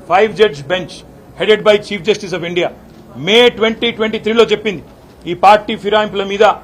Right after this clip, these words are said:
ఏదైతే తీర్పు త్రీ జడ్జ్ బెంచ్ ఇచ్చిందో అది కరెక్ట్ అని చెప్పి రాజ్యాంగ ధర్మాసనం కూడా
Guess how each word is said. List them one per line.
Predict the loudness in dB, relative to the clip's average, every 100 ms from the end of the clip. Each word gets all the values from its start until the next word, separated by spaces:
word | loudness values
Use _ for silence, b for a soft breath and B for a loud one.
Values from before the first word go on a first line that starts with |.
| -20 -14 -2
ఏదైతే | 2 4 2
తీర్పు | -2 -4 0 2 2 0 -16 -20 -6
త్రీ | -4
జడ్జ్ | 2 2 2
బెంచ్ | -4 -4 -8
ఇచ్చిందో | -8 -2 0 0 -6 -20 -12 -6
అది | -6
కరెక్ట్ | -2 2 2 2
అని | -2
చెప్పి | -2 -6 -4 -6 -8 -18 -20 0
రాజ్యాంగ | 2 4 2 2
ధర్మాసనం | 0 0 -2 -4 -6
కూడా | -2 2 2